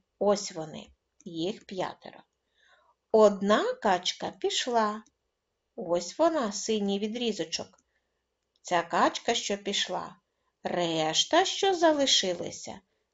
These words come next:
це залишилися. То скільки качок залишилося? Складіть математичний вираз і запишіть його в зошиті.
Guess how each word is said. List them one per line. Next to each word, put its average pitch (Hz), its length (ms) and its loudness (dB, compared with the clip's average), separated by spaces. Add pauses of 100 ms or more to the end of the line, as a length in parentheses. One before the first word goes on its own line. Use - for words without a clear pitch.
це 202 520 2 (500)
залишилися. - 1120 2 (640)
То 190 160 4
скільки 190 840 0 (180)
качок 175 500 0
залишилося? 185 920 0 (840)
Складіть 220 540 6
математичний 220 840 2
вираз 415 400 4
і 277 40 -2
запишіть 202 640 0
його 214 240 2
в 190 80 -8
зошиті. - 720 -8